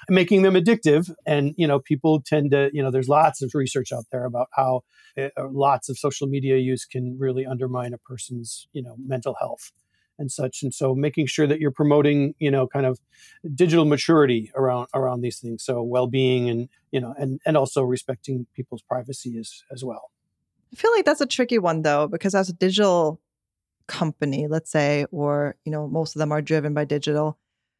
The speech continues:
Speaker 2: how do you do that without kind of just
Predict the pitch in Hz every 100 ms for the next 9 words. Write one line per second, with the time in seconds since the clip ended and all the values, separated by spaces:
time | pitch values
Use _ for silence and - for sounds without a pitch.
0 | _ _ _ _ _ - 175 220 247 262
1 | 214 190 208 165 139 90 - 175 165 165
2 | 160 143 - _ _ _ 160 160 156 147
3 | 151 143 -